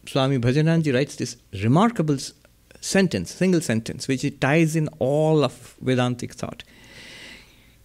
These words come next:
He says that it is not just that the love, uh, it's not just, just the knowledge of this one existence which appears as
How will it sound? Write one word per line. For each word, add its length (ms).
He 200
says 380
that 420
it 160
is 120
not 260
just 220
that 160
the 100
love, 600
uh, 180
it's 160
not 160
just, 200
just 180
the 100
knowledge 680
of 360
this 420
one 720
existence 1160
which 280
appears 500
as 160